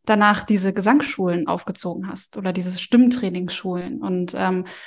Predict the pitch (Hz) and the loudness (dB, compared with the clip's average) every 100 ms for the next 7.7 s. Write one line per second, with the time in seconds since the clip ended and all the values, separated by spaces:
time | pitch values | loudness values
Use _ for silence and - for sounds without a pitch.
0 | - - 220 262 262 214 226 233 240 208 | -8 0 2 6 6 6 6 6 4 2
1 | 190 - 233 190 - 254 262 - - 247 | 0 0 2 2 -2 -6 -6 -6 -6 -2
2 | 294 233 208 226 302 311 349 330 330 330 | 4 6 8 8 6 6 6 8 6 6
3 | 330 302 - - _ - 220 226 269 254 | 4 -2 -2 -12 _ 2 6 8 8 6
4 | 208 - 226 220 214 202 214 208 208 208 | 4 4 4 4 0 2 2 2 2 6
5 | 220 262 240 220 - 220 240 226 220 214 | 6 6 4 0 0 0 4 4 4 4
6 | 214 - 208 208 202 202 208 202 208 208 | 2 2 2 2 2 4 4 2 2 2
7 | 196 196 - 202 190 185 92 | 0 -2 0 2 4 2 -4